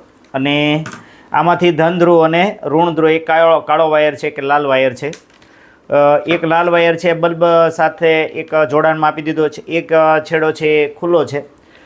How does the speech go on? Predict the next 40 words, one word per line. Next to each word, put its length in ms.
અને 340
એમાં 640
આ 120
જે 140
બેટરીનો 500
બીજો 340
છેડો 300
છે 100
એમાં 200
મેં 200
ગ્રેફાઇટનો 600
એક 200
સળિયો 320
છે 160
લાંબો, 380
બરાબર? 200
આ 100
લંબાઈ 380
વધે 260
એટલે 380
કે 100
ભાઈ 140
અવરોધ 420
વધે, 520
અ, 440
એ 80
માટે 240
આ 80
ગ્રેફાઇટ 520
મેં 140
લીધો 280
છે. 140
અહીંયા 240
પિન 320
છે. 280
હવે 300
તમારી 320
સામે 380
હું 200
મિત્રો 520